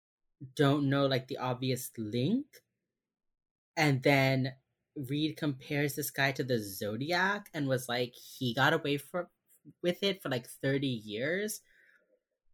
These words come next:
Um, I wrote, "Bum, bum, bum." Like, they're worried this guy's gonna do this for thirty years.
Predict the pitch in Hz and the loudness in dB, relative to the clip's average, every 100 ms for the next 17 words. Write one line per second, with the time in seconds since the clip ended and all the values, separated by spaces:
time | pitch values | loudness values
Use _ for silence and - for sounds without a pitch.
0 | 135 123 120 131 127 131 - 113 107 110 | 0 0 2 2 4 4 2 -8 -8 -12
1 | 101 - - - 185 _ _ _ _ _ | -12 -18 -20 -20 -20 _ _ _ _ _
2 | - 127 131 120 127 113 113 - 107 101 | -4 2 4 6 6 4 0 -4 -6 -6
3 | 107 101 107 87 - 123 113 98 95 73 | -10 -10 -10 -10 -12 -8 -8 -8 -10 -12
4 | 123 | -12